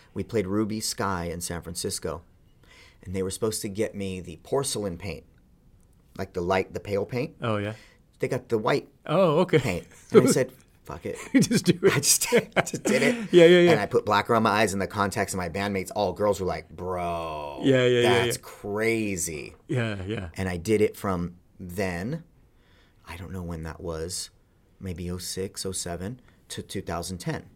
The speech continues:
Speaker 2: Yeah.
Speaker 1: And when we got out on that tour, the band was called Twisted. We got out on that huge tour. They invited us out to, to perform with them as their support act.
Speaker 2: Yeah.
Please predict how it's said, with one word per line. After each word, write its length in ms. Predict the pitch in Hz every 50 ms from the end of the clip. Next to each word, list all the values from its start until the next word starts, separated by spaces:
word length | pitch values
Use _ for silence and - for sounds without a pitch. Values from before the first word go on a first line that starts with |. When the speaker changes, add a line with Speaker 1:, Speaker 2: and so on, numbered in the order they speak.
| _ _ _
Speaker 2:
Yeah. 180 | - 98 92 90 85 - _ _ - - - _ - - -
Speaker 1:
And 420 | - 104 104 104 98 95 92 85 - - - _ - _ _ _ _ _ _ _ _ _
when 160 | - 98 92
we 120 | 87 101 117
got 200 | 120 135 139 139
out 160 | 139 143 143
on 120 | 131 127 127
that 180 | 123 117 - -
tour, 240 | - 143 120 113 101
the 80 | 95
band 260 | 87 117 120 127 127
was 120 | 117 104 -
called 240 | - 101 85 - -
Twisted. 480 | - - 107 - - - 65 - - - _ _ _
We 120 | 98 101 95
got 200 | 101 101 110 113
out 160 | 113 123 123
on 100 | 120 120
that 160 | 117 - -
huge 680 | - - - - - 147 151 156 147 139 131 127 - -
tour. 200 | - 127 123 117
They 100 | 107 104
invited 380 | 95 92 101 104 104 101 104 101
us 140 | 92 -
out 220 | 101 98 98 - -
to, 140 | - 101 95
to 120 | - - 95
perform 380 | - - - - 120 120 120
with 100 | 104 82
them 140 | - 90 90
as 160 | 87 90 87
their 100 | 87 87
support 360 | 85 - 87 78 - 113 113 95
act. 260 | 85 85 85 - -
Speaker 2:
Yeah. 160 | - 113 104